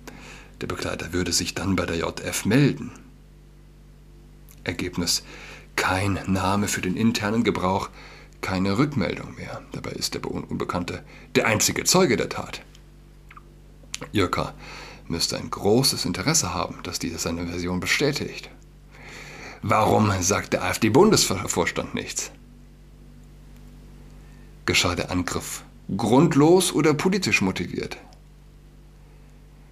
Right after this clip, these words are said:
Wie lief Jurka mit gebrochenem Knöchel nach Augsburg? Merkwürdig klingt auch Jurkas Erklärung, was nach der Tat geschah. Er habe, als die Schläger von ihm abließen, nach seinem Parteifreund gesucht, sei aber völlig desorientiert gewesen.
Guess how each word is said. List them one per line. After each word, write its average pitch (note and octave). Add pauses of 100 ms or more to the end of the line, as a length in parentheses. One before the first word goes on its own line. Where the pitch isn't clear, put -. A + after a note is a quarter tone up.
(100)
Wie A#2+
lief C3 (260)
Jurka C#3+
mit C3
gebrochenem A#2+
Knöchel A#2+
nach A#2+
Augsburg? -
Merkwürdig A2
klingt A#2
auch G2+
Jurkas G#2
Erklärung, F2 (460)
was F2
nach B2
der -
Tat -
geschah. F#2+
Er -
habe, C3
als A2
die G2+
Schläger F#2+ (340)
von E2
ihm F#2+
abließen, -
nach -
seinem -
Parteifreund -
gesucht, G2
sei F#2
aber E2+
völlig F#2
desorientiert F#2+
gewesen. F#2+